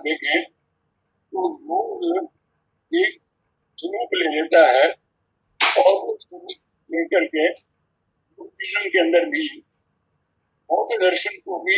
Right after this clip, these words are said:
ज्ञान को, हमें के जो है वो ज्ञानवाची शब्द है, और होना जो है वो ज्ञानवाचिता है। लेकिन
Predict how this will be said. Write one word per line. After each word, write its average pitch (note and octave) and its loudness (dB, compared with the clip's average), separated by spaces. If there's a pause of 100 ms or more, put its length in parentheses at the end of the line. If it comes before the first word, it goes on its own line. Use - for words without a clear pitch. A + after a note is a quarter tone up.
(120)
ज्ञान - 4
को, D3+ 0 (400)
हमें D#4 -6
के E4 -2 (1120)
जो F3 4
है D3+ 4
वो F3 -2 (100)
ज्ञानवाची D3 2
शब्द - -4
है, - -10 (1700)
और G3 2
होना E3+ -2
जो F3 -4
है E3+ 4
वो G3 0 (100)
ज्ञानवाचिता E3 4 (100)
है। - -4 (1300)
लेकिन G4 0